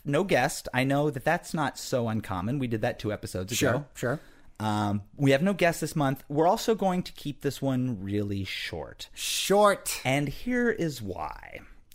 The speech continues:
Speaker 2: <laughs> Schaefer's computer done blowed up.
Speaker 1: Yeah. Uh,
Speaker 2: <laughs>
Speaker 1: upon the completion of my new album, uh, my computer took a dive.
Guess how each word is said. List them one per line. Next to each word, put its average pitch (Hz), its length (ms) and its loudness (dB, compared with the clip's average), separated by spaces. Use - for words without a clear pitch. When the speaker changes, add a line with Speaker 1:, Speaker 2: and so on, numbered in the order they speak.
Speaker 2:
<laughs> - 540 0
Schaefer's 269 500 6
computer 220 600 8
done 233 340 8
blowed 247 340 10
up. - 420 6
Speaker 1:
Yeah. 170 1160 8
Uh, 226 60 8
Speaker 2:
<laughs> - 100 -10
Speaker 1:
upon 320 320 4
the 262 80 6
completion 175 560 2
of 120 120 0
my 120 140 2
new 110 140 0
album, 160 340 0
uh, 135 360 2
my 170 260 2
computer 190 760 4
took - 160 -6
a - 40 -2
dive. 92 680 0